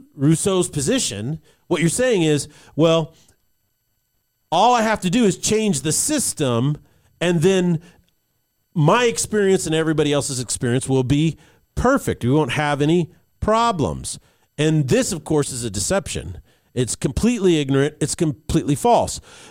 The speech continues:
Because how can imperfect people, regardless of how you got corrupted, whether it was society or the biblical definition of that death passes to all of us because we've all sinned,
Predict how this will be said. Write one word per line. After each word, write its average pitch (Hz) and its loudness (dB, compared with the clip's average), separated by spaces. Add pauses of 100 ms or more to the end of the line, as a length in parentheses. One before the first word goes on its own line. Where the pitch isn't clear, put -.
Because 165 0 (140)
how 226 0
can 208 0
imperfect 190 0
people, 139 -2 (240)
regardless 294 2
of 156 -4
how 175 -2
you 170 -2
got 139 -2
corrupted, 196 0 (200)
whether 156 -2
it 120 -4
was 127 -2
society 160 0
or 123 2
the 120 -4
biblical 135 -2
definition 139 -2
of 117 -4
that 120 -2 (300)
death 127 -4
passes 120 -4
to - -6
all 113 -2
of 110 0
us 131 0
because 113 -4
we've 104 -4
all 101 -2
sinned, 143 -4